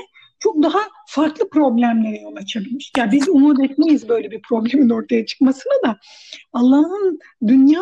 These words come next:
üzerinde kurmak istediği sistem belli. E,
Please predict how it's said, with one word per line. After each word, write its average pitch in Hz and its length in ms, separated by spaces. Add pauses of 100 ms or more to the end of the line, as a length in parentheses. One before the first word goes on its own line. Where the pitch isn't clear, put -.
(120)
üzerinde 311 480
kurmak 302 440
istediği 240 420
sistem 226 600
belli. 359 460 (880)
E, 277 80